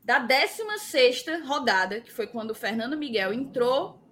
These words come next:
assumiu a titularidade no gol do Fortaleza, até a oit-, a vigésima segunda, até a última, nesse domingo, o Fortaleza é o time que passou mais jogos sem ser vazado.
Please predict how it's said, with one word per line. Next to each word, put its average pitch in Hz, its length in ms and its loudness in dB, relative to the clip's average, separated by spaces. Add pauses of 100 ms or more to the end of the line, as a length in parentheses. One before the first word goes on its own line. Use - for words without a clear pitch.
assumiu 247 520 -4
a 262 500 2
titularidade 220 720 -2
no 214 80 -8
gol 196 160 -6
do 190 80 -12
Fortaleza, 190 760 -8 (120)
até 226 320 -2
a 285 300 0
oit-, 226 240 0 (260)
a 190 240 0
vigésima 208 460 -4
segunda, 208 400 -10
até 202 160 -6
a 220 80 0
última, 262 440 -6 (200)
nesse 190 200 -12
domingo, 208 460 -4 (380)
o - 60 -20
Fortaleza 262 680 4
é 254 40 4
o 277 60 2
time 240 480 -2 (840)
que 247 100 -14
passou 226 300 2
mais 226 220 4
jogos 226 520 0
sem 240 240 -8
ser 226 220 -4
vazado. 208 480 0